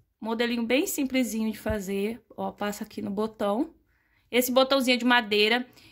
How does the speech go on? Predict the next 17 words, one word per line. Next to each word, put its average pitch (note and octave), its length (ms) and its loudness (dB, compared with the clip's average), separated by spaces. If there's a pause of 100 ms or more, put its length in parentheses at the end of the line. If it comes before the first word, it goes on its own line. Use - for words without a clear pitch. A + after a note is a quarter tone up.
(120)
ele A3 140 -4
é A3+ 40 -4
bem A#3+ 200 2
grandinho, A#3+ 580 4
vou A3 80 -4
mostrar A3+ 340 -2
ele G#3 160 -2
aqui G#3 200 -10
o G3+ 40 -12
tamanho G3+ 320 -6
na G#3 140 -4
régua, G3+ 420 -2 (280)
mas A#3+ 160 2
pode C4 240 4
ser C#4 100 4
qualquer C#4 400 2
botão D4+ 560 2